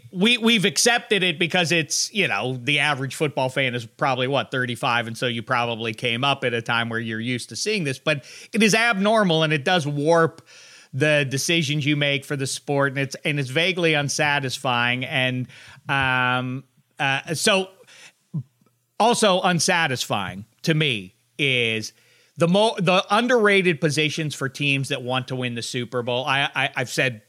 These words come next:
ad nauseum as well that a number one dominant receiver, gotta get one. Very little evidence, Cooper Kupp notwithstanding the season he had in winning the Super Bowl last year.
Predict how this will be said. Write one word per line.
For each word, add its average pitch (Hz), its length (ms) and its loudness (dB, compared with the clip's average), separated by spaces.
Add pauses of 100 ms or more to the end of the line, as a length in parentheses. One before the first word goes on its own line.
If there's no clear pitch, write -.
(520)
ad 131 240 0
nauseum 120 500 -2
as 110 100 -8
well 147 300 2
that 123 220 0 (460)
a 190 40 0
number 262 360 2
one 247 920 2
dominant 247 520 2
receiver, 226 760 0
gotta 226 280 2
get 214 260 2
one. 170 280 0 (140)
Very 208 500 2
little 180 260 6
evidence, 156 460 2
Cooper 151 320 0
Kupp - 340 -2
notwithstanding 127 920 -2
the 117 60 -8
season 120 340 -4
he 151 160 4
had 120 180 2
in 127 80 -6
winning 120 240 -2
the 110 80 -4
Super 190 320 -2
Bowl 123 200 0
last 117 300 -2
year. 127 180 -2